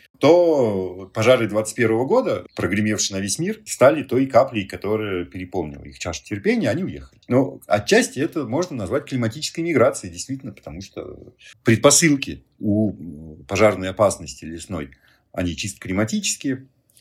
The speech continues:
и люди понимают, что со временем такое будет происходить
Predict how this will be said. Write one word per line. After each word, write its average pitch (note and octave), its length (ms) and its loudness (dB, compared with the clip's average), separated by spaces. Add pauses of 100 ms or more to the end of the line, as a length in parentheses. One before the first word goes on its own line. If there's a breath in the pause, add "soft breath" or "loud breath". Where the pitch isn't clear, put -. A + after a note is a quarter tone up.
(120)
и C#3+ 280 -4 (160)
люди F#2+ 200 -12
понимают, G#2 440 -2
что F#2 680 -12
со - 200 -8
временем B2 480 -2
такое - 260 -10
будет - 280 -14
происходить G2 500 -12